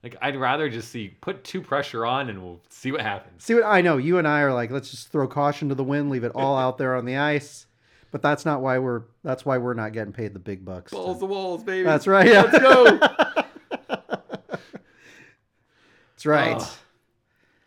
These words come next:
Speaker 1: Sometimes I wonder, do these, <laughs> do these guys, do these players actually listen to our podcast and think these guys are idiots?
Speaker 2: Yeah, they probably.
Speaker 1: Or do they
Speaker 2: More
Speaker 1: listen
Speaker 2: than
Speaker 1: and going,
Speaker 2: likely.
Speaker 1: "Why can't they be our coach?"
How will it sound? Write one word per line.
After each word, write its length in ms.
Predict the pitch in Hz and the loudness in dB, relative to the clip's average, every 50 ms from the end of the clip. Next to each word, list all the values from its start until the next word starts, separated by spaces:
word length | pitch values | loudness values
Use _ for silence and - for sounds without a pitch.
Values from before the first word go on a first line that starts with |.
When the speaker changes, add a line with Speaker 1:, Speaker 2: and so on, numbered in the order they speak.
| _ _ _ _ _ | _ _ _ _ _
Speaker 1:
Sometimes 380 | _ - 202 196 196 208 185 156 | _ -8 -6 -4 -4 -4 -4 -2
I 80 | 151 135 | -2 -2
wonder, 420 | 120 120 127 127 113 107 98 95 | -2 -4 -6 -6 -6 -8 -8 -8
do 140 | 95 117 120 | -8 -10 -10
these, 220 | 120 147 143 - 220 214 - - - | -10 -10 -12 -12 -16 -18 -20 -20 -20
<laughs> 140 | - - | -10 -4
do 100 | - 427 | -2 -2
these 300 | - - 247 220 - - | -2 0 -2 -2 -2 -4
guys, 260 | - - 202 185 185 175 | -4 -6 -4 -4 -4 -4
do 140 | - 156 - - - 170 208 233 202 156 - | -6 -10 -14 -16 -20 -20 -18 -16 -16 -14 -10
these 220 | 202 190 202 - | -10 -10 -8 -4
players 260 | - 180 165 170 156 | 0 2 2 2 2
actually 220 | 151 139 113 117 135 | 2 0 -2 -2 -4
listen 200 | 127 127 127 - | -4 -4 -4 -4
to 60 | 123 | -4
our 140 | 120 113 113 110 | -4 -4 -4 -4
podcast 500 | - 107 104 113 117 117 117 110 110 - | -4 -2 -2 -2 -2 -4 -4 -4 -4 -6
and 80 | 113 110 | -8 -10
think 100 | 110 110 | -8 -8
these 160 | 120 143 226 | -6 -6 -6
guys 240 | - - - - 104 | -4 -4 -4 -2 -4
are 100 | - - | -6 -8
idiots? 460 | - - - - 95 95 92 90 - | -8 -6 -4 -2 -2 -2 -2 -2 -4
Speaker 2:
Yeah, 220 | 113 117 117 113 107 | -6 -6 -4 -4 -6
they 100 | 107 107 104 - | -6 -10 -12 -8
probably. 520 | - - 120 110 104 104 95 98 92 92 | -4 -4 -2 -2 -4 -6 -8 -10 -4 0
Speaker 1:
Or 100 | 151 170 | 2 2
do 60 | 165 165 | 4 6
they 60 | 180 | 6
Speaker 2:
More 100 | 202 196 | 6 6
Speaker 1:
listen 120 | 180 180 165 | 6 4 4
Speaker 2:
than 20 | 170 165 | 4 4
Speaker 1:
and 100 | 165 156 | 4 4
going, 20 | 147 | 4
Speaker 2:
likely. 340 | 139 139 143 143 139 - - _ _ - - _ - | 2 2 0 0 -2 -4 -8 _ _ -20 -20 _ -8
Speaker 1:
"Why 180 | - 123 151 180 | -4 -2 -2 0
can't 300 | 175 - 214 208 180 151 | 0 0 0 0 0 0
they 180 | 131 147 180 220 | 2 4 4 4
be 160 | 208 226 196 | 4 2 2
our 140 | 147 - - | 2 0 -2
coach?" 340 | - - 151 - - - | -4 -4 -2 -2 0 0